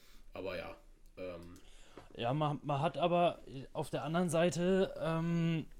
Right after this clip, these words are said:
Speaker 2: auch, ja, so, so ein bisschen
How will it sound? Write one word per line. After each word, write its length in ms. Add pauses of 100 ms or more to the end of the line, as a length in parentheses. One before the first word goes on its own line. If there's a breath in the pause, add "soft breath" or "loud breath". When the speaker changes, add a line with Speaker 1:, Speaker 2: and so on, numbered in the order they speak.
(140)
Speaker 2:
auch, 520 (340)
ja, 220
so, 340
so 160
ein 120
bisschen 640